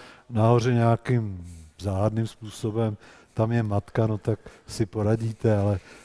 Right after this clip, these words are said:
to je úžasný pohodlí výkluzy. Nás to naučil Cimala v Dadant klubu. Mám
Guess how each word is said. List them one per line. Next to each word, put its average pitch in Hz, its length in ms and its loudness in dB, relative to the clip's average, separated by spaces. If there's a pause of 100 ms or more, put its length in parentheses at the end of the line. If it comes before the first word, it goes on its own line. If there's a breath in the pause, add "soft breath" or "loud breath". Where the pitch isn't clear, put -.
(140 loud breath)
to 123 100 2
je 120 120 6
úžasný 120 580 0
pohodlí 107 400 -2
výkluzy. 95 640 -10 (800 loud breath)
Nás 110 260 2
to 131 120 0
naučil 131 480 2 (160)
Cimala 127 460 2
v 117 60 0
Dadant 110 380 0
klubu. 110 640 -4 (1500 loud breath)
Mám 117 340 2